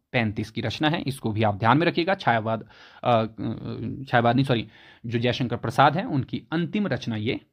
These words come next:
मानी जाती है, इसको आप ध्यान में रखिए काव्य ग्रंथों में। सूखी डाली के रचनाकार यहाँ पर कौन है? तो सूखी डाली जो रहेगी ये रहेगा आपका उपेंद्रनाथ अश्क, इसको आप एक बार ध्यान में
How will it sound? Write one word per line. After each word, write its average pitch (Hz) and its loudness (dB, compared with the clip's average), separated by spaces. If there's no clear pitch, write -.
मानी 110 2
जाती 107 -4
है, 226 -2
इसको 127 -8
आप 110 -4
ध्यान 95 -6
में 98 -6
रखिए 143 -8
काव्य 107 -4
ग्रंथों 107 -4
में। 101 -6
सूखी 214 2
डाली 175 6
के 190 0
रचनाकार 131 -2
यहाँ 107 -6
पर - -8
कौन 113 2
है? - -10
तो - -12
सूखी 147 0
डाली 135 6
जो 185 2
रहेगी 160 0
ये 123 0
रहेगा 113 -2
आपका 110 -2
उपेंद्रनाथ 151 2
अश्क, - -4
इसको 170 -2
आप 120 4
एक 107 -4
बार 120 0
ध्यान 110 2
में 139 -4